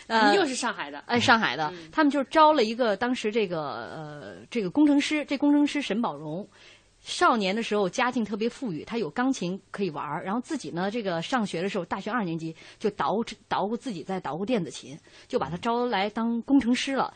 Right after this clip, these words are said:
Speaker 1: 直接以大学毕业生的待遇任命为电子琴开发组的组长。六三年，国光口琴厂正式生产出中国第一台电子琴。
Speaker 2: 嗯。
Speaker 1: 啊，其实这个也挺有历史，但是就像周飞说的，可能后来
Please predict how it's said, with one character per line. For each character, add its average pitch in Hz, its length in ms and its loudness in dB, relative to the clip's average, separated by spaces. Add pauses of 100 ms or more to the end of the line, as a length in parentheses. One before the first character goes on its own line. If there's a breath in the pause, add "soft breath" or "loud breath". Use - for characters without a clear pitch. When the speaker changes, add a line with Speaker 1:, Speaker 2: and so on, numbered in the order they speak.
(260 loud breath)
Speaker 1:
直 294 180 0
接 339 120 0
以 294 120 0
大 226 140 -4
学 247 140 -4
毕 254 100 -4
业 214 100 2
生 226 140 -4
的 208 80 -2
待 196 180 -4
遇 147 200 -8 (260 soft breath)
任 285 180 4
命 233 160 4
为 160 140 -2
电 247 220 0
子 151 60 -4
琴 170 200 -8
开 214 160 -4
发 220 180 -6
组 - 160 -14
的 156 80 -12
组 202 220 -6
长。 135 320 -6 (240 loud breath)
六 311 180 4
三 302 220 2
年， 180 400 0
国 196 220 0
光 240 180 0
口 151 160 -8
琴 185 160 -8
厂 165 240 -10
正 311 180 4
式 190 160 -6
生 202 160 -4
产 180 140 -8
出 - 100 -14
中 202 140 -4
国 175 140 -4
第 233 200 -4
一 233 80 -6
台 - 300 -10
电 170 140 -4
子 131 100 -14
琴。 - 200 -18 (240)
Speaker 2:
嗯。 185 180 -18 (160)
Speaker 1:
啊， 151 200 -14 (200 soft breath)
其 - 160 0
实 370 120 4
这 392 100 4
个 339 60 6
也 185 180 0
挺 214 180 -2
有 269 80 4
历 208 140 -2
史， 160 200 -8
但 240 100 -4
是 220 80 -6
就 240 80 -4
像 190 300 -6
周 220 120 -6
飞 214 120 -4
说 214 140 -6
的， 175 80 -8
可 160 100 -10
能 170 100 -6
后 277 180 -2
来 185 260 0